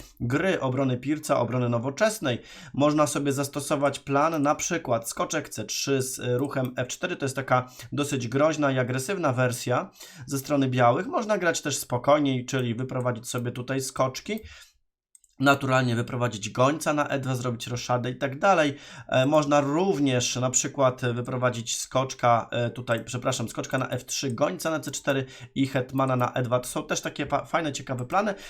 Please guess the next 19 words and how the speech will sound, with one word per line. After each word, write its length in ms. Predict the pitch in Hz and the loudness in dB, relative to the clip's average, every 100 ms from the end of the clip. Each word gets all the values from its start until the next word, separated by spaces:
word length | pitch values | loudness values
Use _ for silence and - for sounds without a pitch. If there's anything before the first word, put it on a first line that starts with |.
| - | -6
Również, 760 | - 196 269 247 196 190 - 156 | -2 2 2 2 0 0 0 -2
e, 340 | 156 156 151 151 | 0 2 0 -2
tak 140 | 160 | -4
jak 140 | 151 | -6
już 120 | 151 151 | -6 -6
jesteśmy 360 | 131 165 160 | -4 -4 -4
przy 160 | - - | -6 -2
tej, 240 | 147 135 - - - - | 0 0 -4 -18 -8 -2
mm, 160 | 143 | 2
obronie 280 | 143 156 156 | 4 4 4
nowoczesnej, 500 | 143 135 165 175 170 | 2 0 -2 -4 -2
to 100 | 160 | -2
dla 180 | 135 139 | 2 2
białych 360 | 165 220 208 | 4 2 2
ciekawa 400 | 196 - 170 165 | -2 -2 0 2
opcja 280 | 151 151 - | 0 0 -4
jest 120 | 147 | -4
na 60 | 147 | -4
przykład 300 | 135 135 | -4 -6